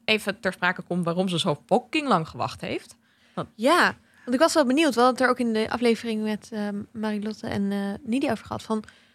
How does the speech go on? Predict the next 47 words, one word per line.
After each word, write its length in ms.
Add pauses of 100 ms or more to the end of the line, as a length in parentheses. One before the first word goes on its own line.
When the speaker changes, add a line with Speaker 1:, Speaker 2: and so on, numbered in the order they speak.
(280)
Speaker 2:
gaan 260
we 100
straks 260
een 80
baby 260
zien? 460
Maar, 300
Speaker 1:
Ja. 300 (320)
Speaker 2:
en 280
gaat 340
ze 60
het 80
überhaupt 280
vertellen? 480 (300)
Speaker 1:
Ja. 120
Speaker 2:
Maar 140
ze 60
heeft 140
dus 120
gewoon 180
gewacht 400
tot, 140
nou, 140 (100)
hoe, 260
hoe, 120
hoe 160
ver 120
Speaker 1:
Ik 60
Speaker 2:
zal 100
Speaker 1:
denk 140
Speaker 2:
ze 20
Speaker 1:
dat 80
Speaker 2:
zijn? 0
Speaker 1:
ze 80
wel 80
Speaker 2:
Acht 80
Speaker 1:
acht 100
Speaker 2:
weken? 160
Speaker 1:
maanden 240
is 80
Speaker 2:
Eh, 60
Speaker 1:
of 60
Speaker 2:
acht 100
Speaker 1:
zo. 100
Speaker 2:
maanden, 300
ja. 220
Speaker 1:
Ja, 320